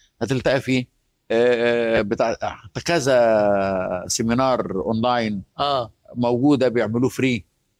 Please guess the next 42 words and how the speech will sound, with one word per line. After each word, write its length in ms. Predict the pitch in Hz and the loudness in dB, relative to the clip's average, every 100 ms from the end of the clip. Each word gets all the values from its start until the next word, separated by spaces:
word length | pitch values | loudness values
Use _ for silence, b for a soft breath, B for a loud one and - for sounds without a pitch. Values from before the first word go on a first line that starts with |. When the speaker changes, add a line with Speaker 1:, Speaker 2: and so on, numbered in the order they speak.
| _ | _
Speaker 1:
عشان 240 | - 107 131 | -8 -2 0
يعلموا 380 | 110 113 131 120 | 0 0 0 0
الناس 280 | 117 120 | 0 0
في 60 | - | -2
Speaker 2:
آه، 260 | 147 208 202 | -2 0 0
Speaker 1:
كل 60 | |
Speaker 2:
ده 60 | 180 | 0
Speaker 1:
حتة 100 | 175 | 0
موجودة. 340 | 107 110 117 | -2 -2 0
Speaker 2:
أنا، 440 | 214 220 196 208 220 | 0 0 2 0 0
أنا 140 | 247 | 0
مشترك 400 | 220 - 262 214 | -2 -2 -2 0
Speaker 1:
آه. 120 | 160 | 0
Speaker 2:
فيها 120 | 240 214 | 2 2
وبيجي 420 | 175 165 156 240 | 0 -2 0 -2
لي 80 | 214 | 0
إيميل 300 | 220 226 214 | -2 -2 2
يومي 220 | 190 214 | 2 2
Speaker 1:
بتيجي 380 | 208 214 151 147 | 0 2 2 2
Speaker 2:
وب-، 280 | 147 - | 0 0
Speaker 1:
إيه 100 | 151 | 2
يوم 100 | 151 | 4
Speaker 2:
وحاجات 220 | 151 131 131 | 2 0 0
Speaker 1:
يومي 380 | 139 135 135 | 0 0 -2
Speaker 2:
م- 20 | 139 | -2
Speaker 1:
وبيشتغلوا 580 | 120 - 202 165 117 87 | -6 -2 0 0 0 -2
حاجات 220 | 117 151 | 0 0
جميلة 280 | 143 165 160 | 0 0 0
جدًا 120 | 165 233 | 2 2
Speaker 2:
آه. 80 | 196 147 | 0 -2
Speaker 1:
جدًا 100 | 147 | -2
جدًا. 280 | 143 147 _ _ _ _ _ _ _ | -2 -4 _ _ _ _ _ _ _
يعني 320 | 131 117 117 127 | -2 0 2 0
أنا 180 | 139 | 0
أذكر 400 | 156 - 143 - _ _ _ _ | -2 -2 -2 -4 _ _ _ _
زمان 480 | - 117 123 135 127 | -4 -2 2 0 0
أنا 140 | 113 110 | -4 -2
كنت 320 | 123 - 117 | -4 -2 0
حاضر 440 | 117 101 131 117 | 0 2 0 -2
سيمينار 460 | - 110 101 117 113 | -4 -4 -2 0 -2
من 180 | 110 98 | -2 0
دول 260 | 117 120 | 0 -2